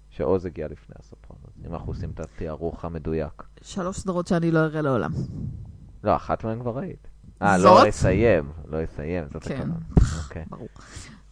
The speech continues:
Speaker 1: ההפסד
Speaker 2: אה,
Speaker 1: שלך, אני יכול להגיד שאת השתיים האחרות ראיתי מההתחלה עד הסוף,
Speaker 2: אני, אין
Speaker 1: ותענוג
Speaker 2: לי, אין
Speaker 1: גדול.
Speaker 2: לי צורך בזה, ואין לי הנאה מזה,
Speaker 1: יש בזה
Speaker 2: זה לא-
Speaker 1: איזושהי זעזוע, אז אני, אני
Speaker 2: זה
Speaker 1: מבין
Speaker 2: אפילו
Speaker 1: שאת לא
Speaker 2: לא
Speaker 1: רוצה
Speaker 2: זעזוע,
Speaker 1: להזדעזע.
Speaker 2: אני, זה אפילו לא זה.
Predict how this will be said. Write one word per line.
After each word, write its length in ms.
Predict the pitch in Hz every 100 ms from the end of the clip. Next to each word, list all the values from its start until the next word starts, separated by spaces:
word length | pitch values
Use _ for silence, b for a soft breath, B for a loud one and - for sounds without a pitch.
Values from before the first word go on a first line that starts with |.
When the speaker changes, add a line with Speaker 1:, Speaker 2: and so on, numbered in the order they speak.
| - - - -
Speaker 1:
ההפסד 340 | - 151 151
Speaker 2:
אה, 60 | 151
Speaker 1:
שלך, 380 | 156 143 95 82
אני 80 | 85
יכול 160 | 123
להגיד 160 | 123 131
שאת 180 | - -
השתיים 320 | - 107 107
האחרות 380 | 98 98 101 92
ראיתי 220 | 92 90
מההתחלה 440 | 85 - - 85
עד 120 | 85
הסוף, 420 | 82 - 113 - -
Speaker 2:
אני, 340 | 196 214 220
אין 160 | 214 233
Speaker 1:
ותענוג 80 |
Speaker 2:
לי, 60 | 277
אין 100 | 254
Speaker 1:
גדול. 100 | 247
Speaker 2:
לי 120 | 269
צורך 320 | 254 262 277 -
בזה, 340 | 196 196 170 165
ואין 200 | 170 196
לי 100 | 247
הנאה 380 | 233 226 240 214
מזה, 240 | 196 196
Speaker 1:
יש 140 | 160 170
בזה 140 | 190
Speaker 2:
זה 200 | 180 156
לא- 140 | 196 208
Speaker 1:
איזושהי 180 | 208 190
זעזוע, 580 | 127 123 120 143 101 73
אז 180 | 73
אני, 300 | 85 87 87
אני 160 | - -
Speaker 2:
זה 60 | 220
Speaker 1:
מבין 120 | 262
Speaker 2:
אפילו 140 | 302
Speaker 1:
שאת 80 | 311
לא 60 | 285
Speaker 2:
לא 40 |
Speaker 1:
רוצה 140 | 285 311
Speaker 2:
זעזוע, 280 | 302 311 370
Speaker 1:
להזדעזע. 460 | 220 170 165 -
Speaker 2:
אני, 280 | 220 240 233
זה 120 | 226
אפילו 280 | 247 294 370
לא 120 | 392
זה. 440 | 359 320 359 190